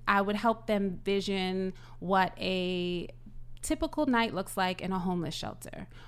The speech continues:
or what a night looks like for a foster kid who's sleeping in a room with five other families on a mattress that's on the floor. And immediately they feel connected, um, you know, and then they wanna give. They want to save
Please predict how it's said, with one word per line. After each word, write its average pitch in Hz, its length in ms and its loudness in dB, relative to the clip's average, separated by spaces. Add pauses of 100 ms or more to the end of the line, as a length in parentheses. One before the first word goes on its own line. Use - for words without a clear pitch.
(140)
or 196 120 6
what 202 140 4
a 208 60 2
night 233 240 4
looks 233 180 -2
like 214 300 6
for 196 160 4
a 185 60 4
foster 196 420 2
kid 180 320 2
who's 180 180 0
sleeping 233 360 4
in 226 80 8
a 220 60 6
room 190 440 4
with 160 160 -2
five 196 320 4
other 226 140 0
families 180 580 -2 (100)
on 202 160 8
a 214 60 6
mattress 185 420 2
that's 175 220 -6
on 175 180 2
the 175 60 0
floor. 165 500 0 (400)
And 208 140 4
immediately 202 1080 2 (240)
they 185 160 2
feel 226 300 4
connected, 180 880 2 (320)
um, 170 580 2 (140)
you 196 100 2
know, 175 360 0 (800)
and 196 160 2
then 190 120 2
they 196 80 4
wanna 208 220 4
give. 202 340 2
They 185 120 4
want 190 360 4
to 196 420 4
save 190 600 2